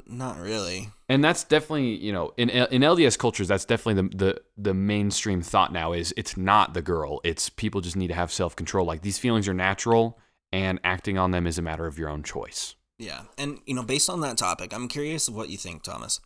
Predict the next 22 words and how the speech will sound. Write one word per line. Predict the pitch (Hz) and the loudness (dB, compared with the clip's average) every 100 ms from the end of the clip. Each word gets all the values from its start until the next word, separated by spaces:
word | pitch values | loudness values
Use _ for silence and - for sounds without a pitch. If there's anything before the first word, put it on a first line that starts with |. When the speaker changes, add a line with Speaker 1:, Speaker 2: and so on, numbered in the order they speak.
| _ - - - | _ -20 -20 -12
Speaker 1:
So | - 113 110 107 - _ _ - _ _ _ _ _ _ - | -2 0 0 -2 -8 _ _ -20 _ _ _ _ _ _ -10
there's | 110 120 - | -4 0 0
kind | - 175 | 2 0
of | |
t-, | 143 - | -2 -4
these | 113 - | 0 2
two | 120 | 4
sides | 110 - 50 - - - _ _ _ _ _ - | 2 2 -2 -6 -8 -8 _ _ _ _ _ -8
where | 113 110 107 107 101 - _ _ | -2 0 0 -2 -6 -14 _ _
if | 113 117 | -8 -4
a | |
girl | 117 147 139 | 0 4 4
is | 110 | 2
out | 104 104 92 | 2 0 0
wearing | 98 98 | -4 -4
a | 101 | -4
bikini | 98 - 95 90 95 | -6 -6 -6 -6 -6
or | 92 - _ _ _ _ | -8 -12 _ _ _ _
wearing | 107 104 101 | -6 -4 2
something | - 104 95 98 | 2 0 -4 -6
that | 95 | -4
is | 92 92 - - | -4 2 4 2